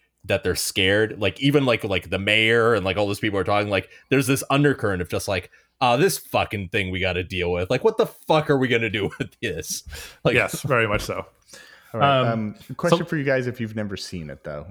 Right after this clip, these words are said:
Speaker 3: I'm sorry to hijack this, Paul. Um, did it ever, because we've seen a lot of movies with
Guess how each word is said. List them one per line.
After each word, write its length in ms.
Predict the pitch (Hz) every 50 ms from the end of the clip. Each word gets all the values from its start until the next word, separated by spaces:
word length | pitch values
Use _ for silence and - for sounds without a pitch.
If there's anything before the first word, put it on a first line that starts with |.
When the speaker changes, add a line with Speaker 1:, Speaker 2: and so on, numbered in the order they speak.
| -
Speaker 3:
I'm 120 | 120 110 95
sorry 240 | - 98 95 90
to 80 | 85 85
hijack 480 | 87 87 80 90 87 76 - 76 76 -
this, 160 | - 85 - -
Paul. 320 | - - 76 71 - - - - - - -
Um, 500 | - 123 117 113 107 101 98 92 90 - _ _ _ _ _ _ _ _ _ _ _ _ _ _ _ _ _ _ _ _ _ _ _ _ _ _ _ _ _ _ _
did 140 | - 131 127
it 140 | 131 - -
ever, 480 | 151 151 151 165 160 147 - - 139 -
because 280 | 131 127 123 143 127
we've 180 | 127 127 120 -
seen 180 | - 160 156
a 60 | 147 135
lot 180 | 131 123 117
of 60 | 113
movies 420 | 107 107 110 110 92 104 95 - -
with 140 | 92 82